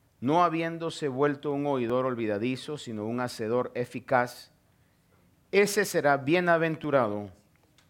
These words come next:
en lo que hace. Si alguno se cree religioso, pero no refrena su lengua, sino que se engaña a sí mismo, su corazón,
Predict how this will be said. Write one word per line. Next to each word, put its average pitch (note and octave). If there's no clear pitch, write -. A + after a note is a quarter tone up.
en A2+
lo G2
que F#2
hace. -
Si -
alguno D3+
se -
cree C#3
religioso, D3+
pero C3+
no D#3
refrena E3+
su C#3
lengua, C3+
sino A#2
que A2
se C#3
engaña D3
a G#2
sí B2
mismo, C#3+
su A#2
corazón, B2+